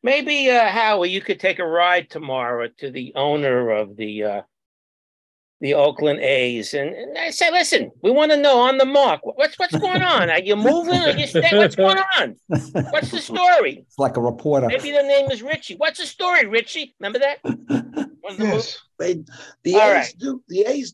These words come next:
Speaker 3: do have an outfielder, which I wish the Giants could get.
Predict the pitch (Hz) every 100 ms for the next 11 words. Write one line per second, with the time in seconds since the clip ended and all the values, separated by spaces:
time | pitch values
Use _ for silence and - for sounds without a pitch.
0 | - 220 208 156 160 170 190 180 170 143
1 | 139 135 139 - 147 131 214 - - -
2 | 127 - 151 165 165 - _ 147 123 _
3 | - 139